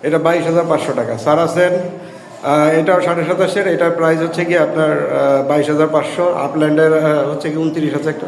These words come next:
ষোলো হাজার টাকা। এদিকে যদি দেখায়, ভ্যালোস লিজন ফিফটি আছে, লিজন ফিফটিটা পেয়ে যাবেন হচ্ছে একুশ হাজার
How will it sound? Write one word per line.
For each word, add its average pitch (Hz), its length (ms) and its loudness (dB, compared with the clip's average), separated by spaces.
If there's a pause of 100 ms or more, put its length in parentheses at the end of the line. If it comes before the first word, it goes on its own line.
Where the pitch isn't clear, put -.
ষোলো 151 160 0
হাজার 127 260 0
টাকা। 113 180 -4 (640)
এদিকে 180 280 0
যদি 190 300 0
দেখায়, 190 300 2
ভ্যালোস 165 280 0
লিজন 175 500 2 (180)
ফিফটি 180 340 0
আছে, 127 240 -2 (200)
লিজন 165 300 0
ফিফটিটা 185 380 -2
পেয়ে 170 140 2
যাবেন 165 220 2
হচ্ছে 165 240 0
একুশ 165 280 0
হাজার 151 180 -2